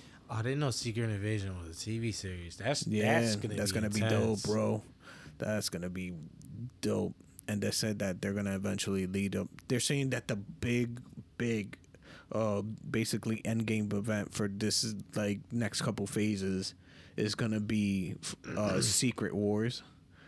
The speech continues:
Speaker 2: which is basically where I, we don't know who the antagonist is gonna be. I forgot who it was in the comics. I think it was, uh, actually it was Doctor Doom. He was, uh, he was basically destroying universe by universe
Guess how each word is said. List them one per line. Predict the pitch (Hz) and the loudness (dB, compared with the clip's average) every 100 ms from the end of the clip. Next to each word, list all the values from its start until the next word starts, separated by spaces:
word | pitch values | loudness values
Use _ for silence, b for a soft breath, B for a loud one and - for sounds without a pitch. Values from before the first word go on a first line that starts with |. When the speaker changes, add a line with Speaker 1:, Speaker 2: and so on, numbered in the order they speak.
| B B - | B B -2
Speaker 2:
which | 123 110 | -2 0
is | 107 | 0
basically | 104 110 110 113 107 113 107 104 107 - - | 2 2 2 2 0 2 2 4 2 -4 -4
where | 120 110 101 95 87 - B B B B B B B B B - | 2 2 2 0 -2 -6 B B B B B B B B B -8
I, | 170 175 | -6 -4
we | 123 123 117 | 0 2 2
don't | 113 | 2
know | 113 | 2
who | 120 117 | 2 2
the | 107 | 2
antagonist | 101 - 104 107 107 107 | 2 2 0 2 0 0
is | 101 | 0
gonna | 107 101 | 0 0
be. | 107 107 | 2 2
I | |
forgot | 101 113 110 | 2 0 0
who | 107 101 | 2 2
it | |
was | 101 104 | 2 2
in | 101 | 0
the | 101 | 0
comics. | 107 104 101 110 | 0 0 0 0
I | |
think | 104 110 | 0 2
it | |
was, | 107 101 | 2 2
uh, | 98 | 0
actually | - 117 - | 0 0 2
it | 113 | 4
was | 110 | 4
Doctor | 110 104 104 | 0 0 -2
Doom. | 110 120 104 113 B B B B B | 2 2 0 -4 B B B B B
He | - 135 | 0 2
was, | 123 113 117 | 4 4 4
uh, | 110 107 104 - - - - | 4 4 2 -2 -10 -20 -4
he | 135 | 2
was | 117 | 2
basically | 120 113 127 117 120 107 | 2 2 2 2 2 2
destroying | 107 - 127 113 107 107 | 2 0 2 2 2 2
universe | 113 110 104 104 104 | 2 2 2 0 0
by | 107 104 | 0 2
universe | 104 110 107 101 98 101 - | 2 2 2 0 0 0 -2